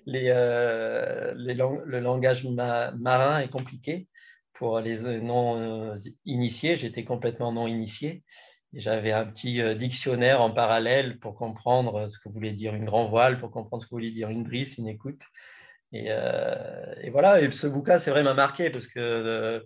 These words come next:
euh, parce que je trouvais ça déjà génial de pouvoir faire le tour du monde. Donc déjà, je faisais de la géographie à travers le bouquin,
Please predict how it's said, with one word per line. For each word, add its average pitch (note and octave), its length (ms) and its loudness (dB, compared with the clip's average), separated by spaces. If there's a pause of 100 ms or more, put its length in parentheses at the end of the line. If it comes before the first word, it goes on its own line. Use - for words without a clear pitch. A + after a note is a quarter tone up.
(880)
euh, A2 920 -2 (100)
parce B2 220 -2
que C3 280 -2
je B2+ 100 -6
trouvais B2 300 -4
ça B2+ 200 0
déjà A#2+ 260 2
génial B2+ 440 2
de A#2+ 60 -4
pouvoir A2 340 -2
faire B2 140 -4
le G#2+ 60 -10
tour A#2 160 -8
du A2 120 -4
monde. B2 340 2
Donc A2+ 220 -2
déjà, B2 380 4
je C#3+ 80 -2
faisais - 180 -6
de A2+ 60 -4
la A2+ 100 2
géographie A#2+ 600 -2
à A2+ 80 -4
travers A2 240 -8
le A2+ 60 -10
bouquin, A#2+ 360 -4